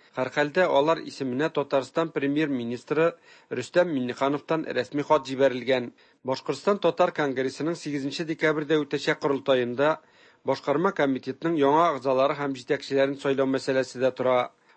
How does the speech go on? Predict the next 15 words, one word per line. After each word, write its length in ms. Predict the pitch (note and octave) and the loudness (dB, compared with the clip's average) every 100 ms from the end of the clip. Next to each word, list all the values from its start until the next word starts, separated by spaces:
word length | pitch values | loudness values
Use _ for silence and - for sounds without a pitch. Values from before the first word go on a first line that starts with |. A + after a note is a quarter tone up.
| - | -6
Атна 300 | B2+ - E3+ | -4 -2 -4
кич 240 | F#3 - | -4 -8
үткән 240 | F#3 - F3+ - | -4 -2 -2 -2
киңәшмәдә 760 | D3 C3+ - B2 A2+ C#3+ D#3+ - _ _ _ - | 0 0 -2 -6 0 0 0 -6 _ _ _ -8
киләсе 480 | C3+ C3+ C3 C#3+ | 2 2 2 -2
елда 280 | D#3 D#3+ G3 | -2 2 0
Уфада 420 | E3 C3 C3+ D3+ | 0 -4 0 0
Башкортстан 540 | D#3 C#3+ - C3+ D#3+ D#3+ | 2 0 0 -6 -4 -2
татарларының 840 | D#3+ - C#3+ C#3+ D3 C#3 D3 D3 - _ _ - | -2 0 0 4 2 2 0 -2 -6 _ _ -8
гомуми 440 | A#2 D3 D#3+ F3 | -2 0 0 0
корылтаен 560 | E3+ D#3+ C#3+ D3 C#3 C#3 C3+ | 0 0 0 2 2 2 -4
үткәрү 320 | D3 C3+ B2 | 0 0 0
кирәклеге 480 | C#3 C3 - C3 C3+ | 0 -2 -2 -4 -2
дә 120 | B2+ | -2
әйтелде. 420 | B2 B2 A2+ A#2+ | -4 -8 -2 -2